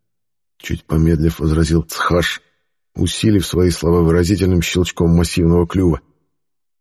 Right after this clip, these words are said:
Мы не знаем, в каком состоянии сейчас находится оружие старших, способное на подобные трюки.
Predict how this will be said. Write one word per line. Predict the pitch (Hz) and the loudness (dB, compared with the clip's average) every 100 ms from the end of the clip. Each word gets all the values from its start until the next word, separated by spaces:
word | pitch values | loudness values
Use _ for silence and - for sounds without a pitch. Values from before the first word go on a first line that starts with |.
| _ _ 156 | _ _ 0
Мы | 160 | 4
не | 156 147 | 4 4
знаем, | 147 160 110 85 | 4 4 2 0
в | - | 0
каком | 127 151 120 | 0 0 0
состоянии | 135 - 139 139 120 117 | -2 0 2 4 4 2
сейчас | - 120 127 - | 0 0 0 0
находится | 131 143 127 - 127 | 0 2 2 2 2
оружие | 135 123 | 4 2
старших, | 127 156 123 - 95 - _ _ - | 2 0 0 0 -6 -10 _ _ -16
способное | - - 143 - 120 107 110 | -8 -2 -2 0 0 2 2
на | 110 | 2
подобные | - 123 120 113 131 | 2 2 2 2 2
трюки. | - 143 113 - | 2 2 2 -2